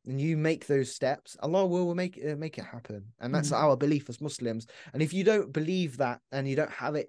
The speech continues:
Speaker 1: uh, like, if you don't fully believe it in your heart, then there's, that's something that you need to reflect on and think and, and reflect and go, "Why, why is this?"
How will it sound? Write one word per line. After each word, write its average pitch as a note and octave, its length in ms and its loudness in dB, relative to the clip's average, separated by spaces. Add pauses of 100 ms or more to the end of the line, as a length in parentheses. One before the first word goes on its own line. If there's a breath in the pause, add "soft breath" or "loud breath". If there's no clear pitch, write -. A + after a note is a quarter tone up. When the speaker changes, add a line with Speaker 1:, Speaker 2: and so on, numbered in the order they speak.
Speaker 1:
uh, B2 140 -6
like, B2+ 260 -4 (300 soft breath)
if C3 140 -6
you D3 60 -2
don't D#3+ 280 2
fully D3+ 320 0
believe C3+ 340 -2
it G#2+ 100 -2
in B2+ 60 -6
your C3 120 -4
heart, B2 400 -2 (420 soft breath)
then C3+ 320 0 (140)
there's, C#3 200 -4
that's - 280 -2
something C3+ 340 -6
that B2+ 80 -6
you C3 160 -6
need C3+ 180 -4
to B2+ 160 -6
reflect B2+ 440 -6
on A#2+ 100 -4
and A2 120 -6
think B2 320 -6
and, A2 140 -10 (100)
and A2+ 120 -8
reflect - 460 -6
and G#2+ 80 -10
go, A2 140 -4
"Why, B2+ 240 -2
why B2+ 220 -2
is B2+ 180 -4
this?" G#2+ 220 -8